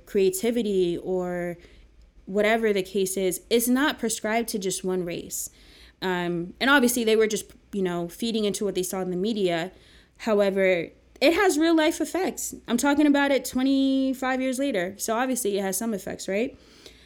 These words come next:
Um, I think even the way I dressed, I really wanted to look like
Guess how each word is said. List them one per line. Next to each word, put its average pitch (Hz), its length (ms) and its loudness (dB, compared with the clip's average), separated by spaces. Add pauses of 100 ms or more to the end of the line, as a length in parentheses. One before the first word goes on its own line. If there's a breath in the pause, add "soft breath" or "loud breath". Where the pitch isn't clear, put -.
(220 loud breath)
Um, 202 480 0 (1200)
I 220 120 2
think 240 160 2
even 233 200 2
the 220 100 2
way 202 180 2
I 190 100 0
dressed, 196 640 -2 (100)
I 214 100 -2
really 196 260 2
wanted 185 400 0
to - 180 0
look 196 320 0
like 190 420 0